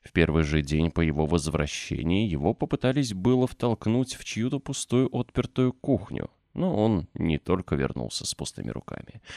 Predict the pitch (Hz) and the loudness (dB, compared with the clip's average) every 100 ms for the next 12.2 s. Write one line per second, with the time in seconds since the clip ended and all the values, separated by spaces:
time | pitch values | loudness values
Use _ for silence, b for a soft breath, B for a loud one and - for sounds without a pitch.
0 | B - 151 104 - 107 98 - 90 - | B 2 4 4 2 0 0 0 0 2
1 | 85 80 82 73 76 101 85 87 78 b | 2 4 4 4 2 2 2 0 0 b
2 | b - 73 69 - - - - _ _ | b 0 0 0 -4 -8 -8 -12 _ _
3 | _ _ _ _ 85 85 - - - - | _ _ _ _ 2 2 0 -4 -2 0
4 | 113 127 143 - 127 135 - 156 139 160 | 0 2 0 2 2 0 -2 -4 0 -2
5 | 151 123 90 80 87 - 90 107 _ - | 0 2 2 2 0 -2 -8 -10 _ -4
6 | 151 160 139 - 98 - - 107 90 - | -2 0 -2 -2 -8 -10 -2 2 2 0
7 | - - - - - 78 69 80 - - | -6 -6 -8 -6 -2 -2 0 0 -2 -4
8 | 67 58 71 52 50 - - - - - | -4 -6 -6 -6 -8 -12 -12 -14 -14 -8
9 | 147 127 - 85 - - - 82 80 78 | 0 0 2 0 0 -4 -2 -2 2 2
10 | - b b 85 85 80 80 69 58 - | 0 b b 4 4 4 0 0 -4 -6
11 | 69 60 - - - 69 71 - - 80 | -6 -6 -8 -8 -4 -2 -2 -4 0 2
12 | 76 69 | 2 0